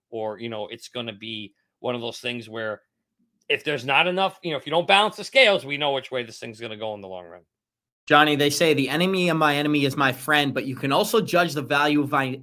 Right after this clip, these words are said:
Speaker 2: of an idea based on how big your enemies are. And Ripple has some of the biggest enemies in the space when it comes to regulatory
Speaker 1: Mm.
Speaker 2: environments. Why is that?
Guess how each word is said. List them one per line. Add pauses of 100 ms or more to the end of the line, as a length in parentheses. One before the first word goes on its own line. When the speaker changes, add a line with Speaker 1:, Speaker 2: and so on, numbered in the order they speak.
Speaker 2:
of
an
idea (180)
based
on
how
big
your
enemies
are.
And
Ripple
has
some
of
the
biggest
enemies
in
the
space
when
it
comes
to
regulatory
Speaker 1:
Mm.
Speaker 2:
environments. (280)
Why
is
that?